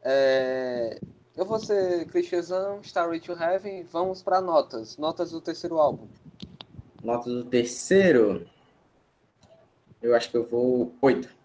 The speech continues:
Speaker 1: Vou ser muito menos exigente, nove vírgula setenta e cinco.
Speaker 2: O quatro daria o quê?
Speaker 1: Quatro é dez.
Speaker 2: Quatro é dez?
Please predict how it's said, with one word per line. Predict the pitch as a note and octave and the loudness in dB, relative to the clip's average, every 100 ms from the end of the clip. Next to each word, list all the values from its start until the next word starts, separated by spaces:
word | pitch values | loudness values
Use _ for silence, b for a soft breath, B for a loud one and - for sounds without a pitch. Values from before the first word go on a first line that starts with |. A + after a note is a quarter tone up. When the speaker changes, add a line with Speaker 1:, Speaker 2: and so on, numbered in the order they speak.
| _ _ _ _ _ _ _ _ _ _ | _ _ _ _ _ _ _ _ _ _
Speaker 1:
Vou | - C#3 D3 D3+ D3+ | -4 0 2 0 -2
ser | - D#3 D3 | -6 -6 -4
muito | C#3+ C#3+ D3+ - F3 E3+ E3 | -4 -6 -6 -6 -4 -2 -4
menos | D#3+ E3 D#3+ | -4 -6 -6
exigente, | D#3+ D#3+ D#3 B2+ A#2 - | -8 -10 -10 -10 -10 -10
nove | B2+ C#3 D3+ D#3 | 0 0 0 -6
vírgula | D3 D3+ D3+ | -12 -10 -10
setenta | D3+ C#3+ D3 D3 | -10 -12 -12 -12
e | D3 | -12
cinco. | - G#2+ - - - _ - - _ _ _ _ _ - - - - - - - - - _ - - _ - - - | -14 -20 -20 -20 -20 _ -20 -20 _ _ _ _ _ -20 -20 -20 -20 -20 -20 -20 -20 -20 _ -16 -16 _ -16 -16 -12
Speaker 2:
O | B2 - | -14 -2
quatro | C#3+ C#3+ F3 - E3+ E3+ E3 - - _ - | 2 4 2 0 0 0 -2 -8 -20 _ -4
daria | A#2+ A#2+ A#2+ | 2 4 4
o | |
quê? | - G#2 - - _ _ _ _ _ - | 2 -4 -4 -14 _ _ _ _ _ -16
Speaker 1:
Quatro | - D#3 D#3+ | 2 4 4
é | F#3 | 2
dez. | C#3+ F#2+ - - - - - _ _ - - - | 2 -2 -8 -20 -20 -20 -20 _ _ -20 -20 -10
Speaker 2:
Quatro | A2 C#3 | -6 -2
é | A2+ | 0
dez? | A2+ A#2 A#2 | 0 -2 -6